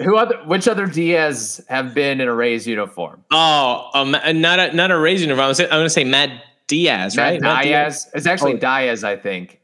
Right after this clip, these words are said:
Speaker 2: Oh
Speaker 1: I
Speaker 2: my
Speaker 1: think
Speaker 2: God.
Speaker 1: he coaches baseball up in Lakeland, actually. Small world,
Speaker 2: That's,
Speaker 1: but, um,
Speaker 2: that's, that, that, I'll take that conversation on that, uh, on that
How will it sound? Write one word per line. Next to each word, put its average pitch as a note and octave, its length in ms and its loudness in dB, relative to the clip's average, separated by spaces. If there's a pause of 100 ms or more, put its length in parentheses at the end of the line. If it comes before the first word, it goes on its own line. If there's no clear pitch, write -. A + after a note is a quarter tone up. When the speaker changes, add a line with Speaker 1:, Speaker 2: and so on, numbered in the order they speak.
Speaker 2:
Oh A2+ 80 -8
Speaker 1:
I A#2+ 140 -2
Speaker 2:
my - 20 -4
Speaker 1:
think A3+ 180 0
Speaker 2:
God. E3 60 0
Speaker 1:
he C3+ 80 -4
coaches E3 400 -4
baseball C#3 420 -2
up A#2 120 -4
in F#2+ 100 -8
Lakeland, G#2 380 -8
actually. G2 500 -8 (240)
Small G#2 280 -6
world, G2 60 0
Speaker 2:
That's, D#3 560 0
Speaker 1:
but, A#2+ 80 -6
um, A2 300 -4
Speaker 2:
that's, - 680 -6 (140)
that, D#3 500 -2
that, F#3+ 280 2
I'll A3+ 200 4
take A#3+ 360 0
that E3+ 260 2
conversation G3 720 2
on C3+ 240 0
that, C3+ 340 2 (220)
uh, G#2+ 460 2 (360)
on B2 220 0
that A#2+ 320 0